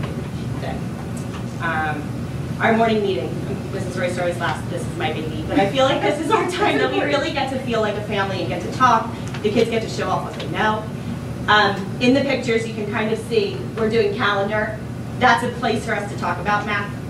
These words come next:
skills that aren't necessarily taught in our curriculum, but things that we need to know. We do days of the week, we do months of the year, we count, or we do patterns. Um,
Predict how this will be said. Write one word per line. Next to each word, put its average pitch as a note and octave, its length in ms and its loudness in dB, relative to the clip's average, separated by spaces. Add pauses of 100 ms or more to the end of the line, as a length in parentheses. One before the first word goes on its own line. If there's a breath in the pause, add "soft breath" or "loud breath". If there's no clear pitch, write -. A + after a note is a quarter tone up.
(140)
skills A3 400 2
that F#3 160 2
aren't F3+ 160 0
necessarily E3+ 540 -2
taught E3+ 160 -2
in E3+ 80 -2
our E3+ 80 -4
curriculum, G3 420 0
but F3+ 140 -2
things E3+ 200 -2
that E3+ 120 -2
we - 80 -2
need D3+ 160 -2
to - 100 -6
know. - 220 -2
We - 100 -2
do - 120 -4
days - 120 -4
of - 120 -4
the G3+ 80 -2
week, D#3 220 0
we - 60 0
do - 140 0
months - 240 -8
of - 60 -8
the A3+ 100 -4
year, C4+ 320 0 (320)
we - 160 -6
count, - 280 -2 (160)
or F3 140 0
we - 80 -2
do - 120 -4
patterns. A#3+ 600 4 (680)
Um, E3+ 360 2